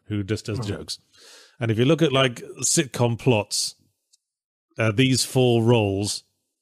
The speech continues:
Speaker 1: are existent in pretty much all of them.
Speaker 2: Yeah. Yeah,
Speaker 1: Um,
Speaker 2: Broback says the Teenage Mutant Ninja Turtles as well. That's pretty, yeah, <laughs> pretty spot on.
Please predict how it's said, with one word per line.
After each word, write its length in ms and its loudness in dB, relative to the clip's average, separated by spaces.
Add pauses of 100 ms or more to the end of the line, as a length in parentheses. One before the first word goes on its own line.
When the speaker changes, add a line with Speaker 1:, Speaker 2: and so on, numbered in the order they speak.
(140)
Speaker 1:
are 120 2
existent 440 0
in 100 -2
pretty 160 0
much 140 0
all 180 2
of 80 -12
them. 140 -12 (680)
Speaker 2:
Yeah. 240 -4 (720)
Yeah, 120 -8
Speaker 1:
Um, 40 -4 (140)
Speaker 2:
Broback 220 0
says 180 -4
the 80 -8
Teenage 300 -2
Mutant 240 -6
Ninja 160 -6
Turtles 340 -8
as 100 -10
well. 160 -4
That's 180 -14
pretty, 300 -10
yeah, 160 -4 (340)
<laughs> 420 -6
pretty 320 -6
spot 340 -8
on. 180 -12